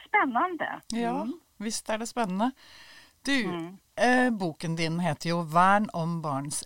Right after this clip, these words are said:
Speaker 2: lekestyrke på norsk då. Eh,
Speaker 1: Ja.
Speaker 2: och lekestyrke eller lekstyrke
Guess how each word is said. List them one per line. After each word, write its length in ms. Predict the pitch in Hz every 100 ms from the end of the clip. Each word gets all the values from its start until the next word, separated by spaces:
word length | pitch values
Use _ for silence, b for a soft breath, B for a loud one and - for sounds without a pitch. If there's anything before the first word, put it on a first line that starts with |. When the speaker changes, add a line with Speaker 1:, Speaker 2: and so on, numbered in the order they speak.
| -
Speaker 2:
lekestyrke 1160 | 185 180 160 147 - 139 - 170 151 - -
på 120 | 170 170
norsk 360 | 147 - -
då. 60 | - - - _ B B B B B
Eh, 100 | 202
Speaker 1:
Ja. 340 | 214 220 220 - 202 208
Speaker 2:
och 80 | - - _ _ 220
lekestyrke 920 | 262 294 180 147 - 175 - 170 -
eller 160 | 185 190
lekstyrke 640 | 185 156 - - 165 -